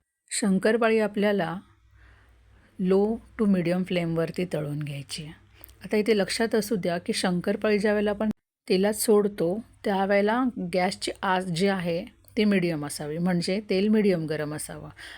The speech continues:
आणि शंकरपाळी सोडल्याच्या नंतर लगेच गॅसची जी आच आहे ती मंद करावी. त्यानंतर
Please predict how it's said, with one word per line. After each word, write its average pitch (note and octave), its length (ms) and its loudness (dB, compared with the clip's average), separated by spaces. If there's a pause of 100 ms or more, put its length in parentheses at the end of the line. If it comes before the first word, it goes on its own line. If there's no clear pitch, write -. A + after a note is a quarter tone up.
(100)
आणि F#3 200 0
शंकरपाळी G3 640 0
सोडल्याच्या E3 560 -2
नंतर F3+ 400 -2
लगेच D#3+ 560 -4 (520)
गॅसची F#3 480 -2
जी C4 240 -2
आच F3+ 280 -4
आहे F3+ 240 -2
ती A#3+ 160 0
मंद F#3 300 2
करावी. D3 460 -8 (500)
त्यानंतर F#3+ 640 0